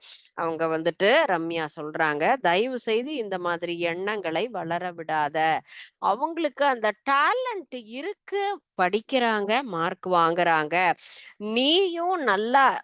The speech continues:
முயற்சி செய்யணும். இந்த மாதிரி தேவையில்லாத விஷயங்கள்ல அடுத்தவர்களினுடைய வளர்ச்சியை பார்த்து நீ கம்பேர் பண்ணி பண்ணிட்டு இருந்தேன்னு சொன்னா, உன்னுடைய லைஃப் தான் ஸ்பாயில் ஆகுது. அதை நீ உன்னுடைய வளர்ச்சிக்கு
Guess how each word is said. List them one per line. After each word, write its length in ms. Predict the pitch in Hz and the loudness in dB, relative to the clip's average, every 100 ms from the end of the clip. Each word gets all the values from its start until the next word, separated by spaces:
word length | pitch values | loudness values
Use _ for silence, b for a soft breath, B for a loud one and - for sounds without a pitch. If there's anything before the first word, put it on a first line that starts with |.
| - | -6
முயற்சி 560 | 220 277 320 349 339 294 | -2 2 2 0 -8 -4
செய்யணும். 460 | 262 233 247 226 | -2 0 0 -2
இந்த 180 | 190 277 | -6 -6
மாதிரி 320 | 302 302 359 392 320 | -2 -2 -2 -6 -6
தேவையில்லாத 1040 | 294 285 320 349 349 320 302 302 339 381 | 0 2 2 0 -4 0 2 4 2 0
விஷயங்கள்ல 680 | 359 269 311 285 302 285 220 214 285 B B B 190 | -6 -8 -6 -4 -2 -2 0 0 -2 B B B 0
அடுத்தவர்களினுடைய 1200 | 196 240 262 - 269 247 233 233 220 214 202 196 190 | 2 2 -2 -4 -6 -6 -6 -6 -6 -4 -2 -2 -2
வளர்ச்சியை 800 | 196 202 240 269 - - 277 269 254 _ | 0 0 0 -2 -8 -8 -2 -2 -2 _
பார்த்து 640 | 240 240 262 277 _ 311 330 | 0 2 2 0 _ -10 -8
நீ 120 | 294 262 | -8 -2
கம்பேர் 540 | 254 277 - 381 403 403 | 0 0 2 4 4 4
பண்ணி 360 | 311 302 320 | 0 0 -4
பண்ணிட்டு 480 | 349 302 294 330 285 | -2 -4 -4 -6 -4
இருந்தேன்னு 360 | 294 294 320 320 | -4 -4 -6 -6
சொன்னா, 260 | 294 277 302 | -6 -2 -2
உன்னுடைய 480 | 277 277 285 277 262 240 | -4 -6 -4 -2 0 2
லைஃப் 300 | 226 262 - | 2 -2 -4
தான் 220 | 262 330 | -4 -4
ஸ்பாயில் 540 | - - 220 240 233 202 | -4 -4 -2 0 0 2
ஆகுது. 440 | 190 190 180 180 196 180 B B B 180 | 2 0 -6 -2 -2 -2 B B B 2
அதை 340 | 180 208 254 311 269 | 2 2 -2 -2 -8
நீ 180 | 233 254 294 240 | -10 -8 -8 -8
உன்னுடைய 500 | 233 262 269 240 233 196 | -10 -4 0 4 4 4
வளர்ச்சிக்கு 640 | 185 226 269 - 233 208 | 4 2 0 -6 -4 -4